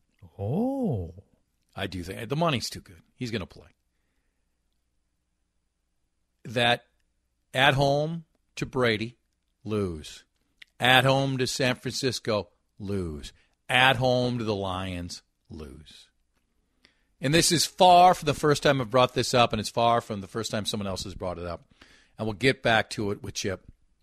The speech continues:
Speaker 2: But when did Favre step in? Was it, like, late in the ninety-two season he took over for the Magic Man, I think?
Speaker 1: Sounds about right.
Speaker 2: Ninety-two or ninety-one, I forget. So it's thirty consecutive years,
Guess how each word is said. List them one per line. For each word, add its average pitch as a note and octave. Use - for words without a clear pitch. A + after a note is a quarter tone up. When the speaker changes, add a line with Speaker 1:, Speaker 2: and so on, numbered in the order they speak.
Speaker 2:
But D3
when E3
did C3+
Favre A2+
step -
in? F2
Was F2
it, F#2
like, G2
late A#2+
in C3+
the A2+
ninety-two A#2
season B2
he A2
took -
over G#2+
for G#2+
the A2+
Magic A2+
Man, A#2
I A#2
think? A#2+
Speaker 1:
Sounds A#2
about G#2+
right. A#2+
Speaker 2:
Ninety-two B2+
or A2
ninety-one, F2+
I -
forget. -
So G2
it's -
thirty G#3+
consecutive C#3+
years, F2